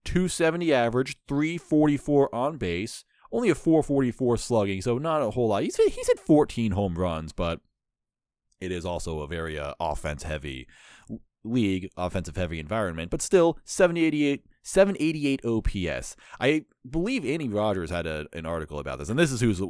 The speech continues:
this is the one who's saying it. It's A-, Annie Rogers has been saying Nick Loftin is coming up, so if she's saying it, then it's, it's pretty much true. Um, oh, yeah, so he does have a pretty good stats season. See,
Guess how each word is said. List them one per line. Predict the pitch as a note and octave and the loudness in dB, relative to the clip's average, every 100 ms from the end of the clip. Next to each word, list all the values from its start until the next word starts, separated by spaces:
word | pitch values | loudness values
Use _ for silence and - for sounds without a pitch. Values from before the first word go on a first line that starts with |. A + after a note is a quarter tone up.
| D2+ F2+ F2+ - | -6 -8 -8 -8
this | - B2 | -2 -2
is | A2+ | 0
the | A2 | 0
one | G2 | 0
who's | F#2 D#2+ | -4 -4
saying | F#2+ D#2 | -4 -4
it. | B1 C#2 | -8 -10
It's | E2+ | -8
A-, | F#2+ G#2 | -6 -6
Annie | G#2+ F#2+ | -8 -6
Rogers | F#2+ F2+ D2+ | -6 -6 -10
has | D2+ | -14
been | D#2 | -14
saying | C#2+ D2+ C#2+ C#2 _ _ | -12 -12 -12 -16 _ _
Nick | F2 D#2 | -10 -6
Loftin | E2+ D2+ C#2+ | -4 -4 -6
is | C2+ | -8
coming | C#2+ C2 G#1+ | -8 -8 -8
up, | - | -6
so | C2+ A#1+ - | -6 -6 -10
if | D#2 | -4
she's | - D3 | 0 2
saying | C3+ A#2+ | 4 2
it, | G#2+ | 0
then | F#2 D#2+ | -2 -4
it's, | - - - | -8 -16 -18
it's | B1+ - | -18 -10
pretty | F2 | -10
much | C2 B1+ | -8 -10
true. | - A#1+ - | -10 -10 -6
Um, | F2+ E2+ D#2 D#2 D2 _ _ _ _ _ _ _ _ _ _ _ - - | -2 0 -2 -8 -14 _ _ _ _ _ _ _ _ _ _ _ -18 -2
oh, | A#2 G2+ D2+ | 2 2 0
yeah, | G2 G#2 G2 | -4 -4 -6
so | - D#3+ D3 - - - - _ - | -2 0 0 -2 -20 -20 -20 _ -2
he | A3 | 2
does | A#3 | 4
have | G#3 | 2
a | D#3 | 2
pretty | F3+ | 2
good | D#3 C#3+ | 4 0
stats | - - - - - C#3 B2+ | -2 -10 -8 -8 0 2 2
season. | - - A#2 A#2 C3+ C#3 D3 - - - _ _ _ _ _ _ | -2 -2 2 2 0 -6 -8 -12 -18 -20 _ _ _ _ _ _
See, | - - A#2+ | -12 -2 0